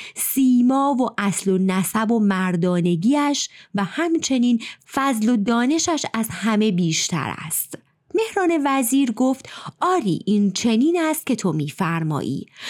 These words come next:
اما باید بهانه‌ای داشته باشی تا هیچ کس نتواند در این کار سخنی بگوید. بر تو روشن است که از هفت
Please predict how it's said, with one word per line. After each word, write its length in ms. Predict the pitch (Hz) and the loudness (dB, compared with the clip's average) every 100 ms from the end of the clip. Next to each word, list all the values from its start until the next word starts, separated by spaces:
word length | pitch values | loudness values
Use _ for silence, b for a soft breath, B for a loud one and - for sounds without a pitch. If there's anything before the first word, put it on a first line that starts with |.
| B 480 | B -2
اما 220 | 508 508 | -2 0
باید 480 | 311 220 240 247 208 | 2 2 2 2 2
بهانه‌ای 840 | 208 196 147 185 190 190 226 170 | 2 0 0 0 2 2 2 2
داشته 420 | 147 135 - - | 0 -4 -4 -4
باشی 480 | - - - - - | -6 -6 -6 -6 -8
تا 140 | - 180 | -4 -4
هیچ 420 | - 247 330 - | 0 0 0 0
کس 260 | 311 311 - B B - | -2 -4 -4 B B 0
نتواند 800 | 269 339 - 202 - 151 147 156 | 2 2 0 -2 -2 -2 -2 -2
در 200 | 165 160 | -2 -2
این 140 | 156 | -4
کار 260 | - 180 175 B | -2 -2 -4 B
سخنی 760 | - - 220 - 214 220 165 - | -10 -2 -2 -2 -2 -2 -2 -4
بگوید. 680 | 131 - 139 120 76 - - _ _ _ | -10 -8 -6 -6 -6 -10 -14 _ _ _
بر 180 | - 185 | -6 -4
تو 180 | 180 202 | 0 0
روشن 420 | 185 165 233 285 | 0 0 -2 0
است 360 | 339 311 302 - | 0 0 -2 -2
که 180 | 294 294 B B | -2 -2 B B
از 120 | - 277 | -8 -6
هفت 640 | 240 269 285 277 269 - | -6 -2 0 0 -2 -6